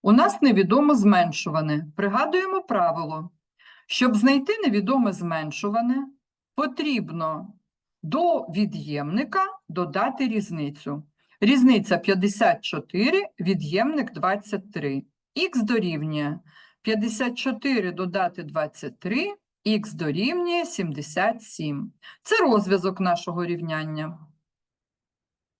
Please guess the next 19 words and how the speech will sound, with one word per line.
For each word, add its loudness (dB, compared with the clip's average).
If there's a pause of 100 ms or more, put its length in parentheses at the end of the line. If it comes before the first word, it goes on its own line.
Робимо 2
перевірку. 2 (400)
В -18
перше 4
рівняння 2
замість 2
ікса -2
підставляємо -2
його -2
числове -4
значення. -8 (320)
Сімдесят 4
сім 4
відняти -2
двадцять -6
три 0
дорівнює 0
п'ятдесят -4
чотири. -6